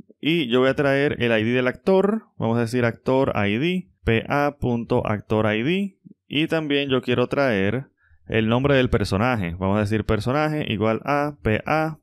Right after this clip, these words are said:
personaje. Recordamos que en películas actores tenemos el nombre del personaje. Pero también vamos a decir que yo quiero el nombre de la persona, o el nombre del actor en sí, no su personaje, sino cómo se llama.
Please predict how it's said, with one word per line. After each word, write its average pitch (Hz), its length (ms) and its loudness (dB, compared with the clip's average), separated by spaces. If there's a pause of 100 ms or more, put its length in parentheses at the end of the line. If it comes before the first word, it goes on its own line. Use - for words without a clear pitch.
personaje. 95 1000 -2 (200)
Recordamos 127 580 2
que 131 160 -2
en 110 100 -2
películas 104 400 -2
actores 151 380 0
tenemos 104 500 -2
el 139 160 -2
nombre 110 220 2
del 101 120 0
personaje. 104 560 -4 (280)
Pero 131 180 2
también 139 300 0
vamos 156 180 2
a 165 60 2
decir 156 200 0
que 139 100 0
yo 135 100 2
quiero 143 160 2
el 123 60 0
nombre 135 220 0
de 139 40 4
la 139 100 2
persona, 135 460 0 (220)
o 113 80 0
el 113 80 2
nombre 180 440 2 (320)
del 110 160 2
actor 139 280 2
en 120 120 0
sí, 101 320 -4
no 110 120 0
su 151 140 -2
personaje, 160 460 0
sino 117 420 -2
cómo 120 240 -2
se 101 140 0
llama. 95 360 -2